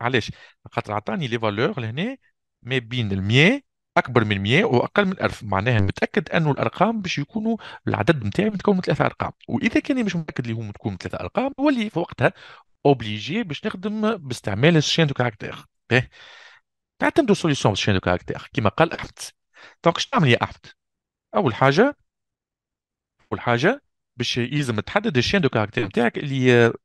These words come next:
باش تاخذها من الأول. دونك تقول سي هاش reçoit،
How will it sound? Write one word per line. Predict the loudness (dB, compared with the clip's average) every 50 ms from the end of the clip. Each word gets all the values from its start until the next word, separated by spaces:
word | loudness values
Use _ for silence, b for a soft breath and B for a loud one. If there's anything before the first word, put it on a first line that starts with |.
| _ _ _ _ _ -16
باش | -12 -4
تاخذها | -4 0 0 2 0 2
من | 0
الأول. | 2 0 0 -2 -2 _ -8
دونك | -8 -8 -8
تقول | -8 -4 -4 -4 -2 -4
سي | -4 0 2 2 4
هاش | 4 4 4 4 4 2 4 2 2 2 2 _ _ _ _ _ _ _ _ _ _ -6 -2
reçoit، | 0 0 0 2 2 4 6 8 8 6 4 2